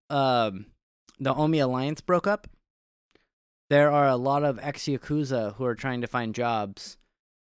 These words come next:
And as Ichiban, you work at WeWork to try to get them jobs. That's, that's the basic premise for the setup of the beginning of the game.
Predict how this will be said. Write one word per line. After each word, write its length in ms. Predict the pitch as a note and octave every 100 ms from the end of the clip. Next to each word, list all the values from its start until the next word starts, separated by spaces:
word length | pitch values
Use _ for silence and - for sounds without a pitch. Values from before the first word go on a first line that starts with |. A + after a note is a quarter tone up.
| -
And 480 | B2 A#2 A2+ G#2 - _
as 760 | C#3+ D3 C#3+ C#3 C3 - - - _ _ _
Ichiban, 760 | E3+ F#3 - C3 A#2+ A2 G#2+ G#2 _ _ _ _ -
you 240 | B2+ D#3
work 340 | E3+ D#3+ D#3 -
at 240 | C3+ B2
WeWork 760 | C3+ E3 A#3+ D3 A#2+ A2 - - _ _
to 100 | D3
try 220 | C3 D3+
to 80 | C#3
get 240 | B2 D3 -
them 220 | C3+ A#2+
jobs. 540 | A2+ G2 - - - - _ _ _ _ _ _ _ _ -
That's, 260 | C3 - -
that's 340 | D3 C#3 -
the 140 | C#3+ A2+ _
basic 400 | F3 F3+ E3+ F3+
premise 480 | - F3+ E3 D#3+ - F2+
for 160 | - D3
the 140 | C3
setup 520 | - - D#3+ D#3 D3+
of 120 | C#3
the 100 | C3
beginning 420 | A#2+ A#2 C#3 C3 B2
of 60 |
the 80 | A2
game. 280 | G2+ D2+